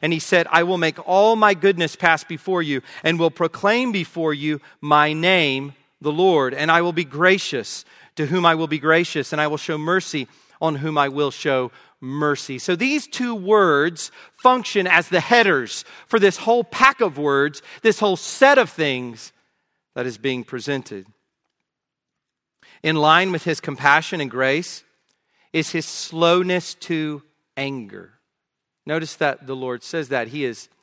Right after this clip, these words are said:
slow to anger. His patience,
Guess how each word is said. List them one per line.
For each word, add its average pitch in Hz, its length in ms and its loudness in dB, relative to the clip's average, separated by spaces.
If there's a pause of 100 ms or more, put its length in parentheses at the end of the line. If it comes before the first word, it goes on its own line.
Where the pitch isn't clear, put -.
(360)
slow 175 840 0 (1400)
to 139 480 -6 (1040)
anger. 117 560 -8 (760)
His 175 160 0
patience, - 920 -2